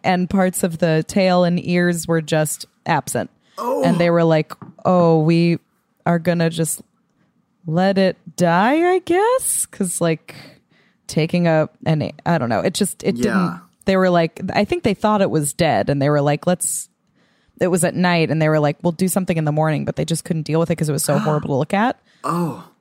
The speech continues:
Speaker 1: And they, they went in the morning, and it was gone, and I think they were like, "Oh, some s-, other cats must have eaten it or something."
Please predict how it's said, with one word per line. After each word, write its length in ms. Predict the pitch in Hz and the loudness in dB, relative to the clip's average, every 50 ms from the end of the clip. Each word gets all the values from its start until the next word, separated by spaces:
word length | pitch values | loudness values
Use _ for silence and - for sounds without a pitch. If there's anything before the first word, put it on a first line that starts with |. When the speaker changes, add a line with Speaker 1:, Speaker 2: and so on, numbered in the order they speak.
| _ _ - - - | _ _ -20 -12 -6
Speaker 1:
And 220 | - 196 202 190 185 | -2 0 0 2 0
they, 140 | 180 165 - _ | 0 -2 -4 _
they 360 | - - 175 170 185 175 175 | -14 -14 -6 -2 0 0 0
went 280 | 170 165 175 180 175 151 | 2 2 0 0 0 0
in 80 | 180 175 | 0 0
the 80 | 165 | 2
morning, 280 | 170 180 202 208 208 202 | 2 2 2 2 2 2
and 80 | 175 156 | 0 0
it 60 | 101 | 0
was 140 | 151 156 - | -2 -4 -2
gone, 460 | - 185 214 254 262 240 208 185 180 | -2 0 0 2 2 2 2 2 2
and 100 | 175 170 | 2 2
I 80 | 165 165 | 0 0
think 180 | - 175 160 | -2 -2 -2
they 80 | - 175 | 0 0
were 120 | 170 165 | 2 2
like, 200 | 160 160 160 - - - | 2 0 -2 -4 -6 -4
"Oh, 240 | 202 202 185 170 160 | 0 0 0 0 -2
some 240 | - - 170 175 - _ _ - | -4 -4 -6 -6 -8 _ _ -18
s-, 140 | - - _ _ - | -18 -18 _ _ -6
other 260 | 190 196 220 214 - _ _ | -4 -2 -2 -2 -4 _ _
cats 460 | - - - - - 226 240 247 - - | -20 -20 -18 -12 -6 -4 -4 -4 -2 -4
must 160 | 233 - - | -4 -4 -4
have 100 | 160 156 - | -6 -8 -10
eaten 260 | - - 220 - - 269 | -10 -8 -6 -4 -2 -2
it 80 | 269 277 | -2 0
or 100 | 285 277 | -2 -2
something." 480 | - 285 277 277 - 311 311 311 294 | -2 -4 -4 -2 -2 -2 -2 -4 -6